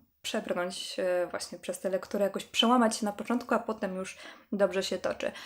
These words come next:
E, druga sprawa to to, że bliskie osoby z reguły gdzieś nas, e, znają i mają jakieś wyczucie,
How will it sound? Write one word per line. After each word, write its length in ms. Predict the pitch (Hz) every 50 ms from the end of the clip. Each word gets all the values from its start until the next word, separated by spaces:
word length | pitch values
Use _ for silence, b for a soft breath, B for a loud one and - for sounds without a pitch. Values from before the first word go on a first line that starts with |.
| B B B B
E, 200 | - 214 214 214
druga 260 | 220 - 339 311 302
sprawa 300 | 285 - 294 294 294 294
to 100 | 285 285
to, 120 | 269 285
że 100 | 262 269
bliskie 320 | 254 254 277 269 - 262 247
osoby 280 | 233 - 262 233 247
z 60 | 240 254
reguły 440 | 254 262 233 240 254 262 262 247
gdzieś 420 | 233 220 220 - 254 254 254 - -
nas, 400 | 233 233 226 226 - - - -
e, 220 | 220 214 208 208
znają 640 | 202 226 226 220 214 208 220 240 277 311 349 330 - - _ _ -
i 360 | 240 247 247 254 254 254 247 254 - - _ _ -
mają 680 | 254 254 240 240 240 262 302 339 359 359 320 285 269
jakieś 380 | 262 277 269 269 269 254 247 214
wyczucie, 600 | 202 220 220 - 240 240 233 - 247 226 226 226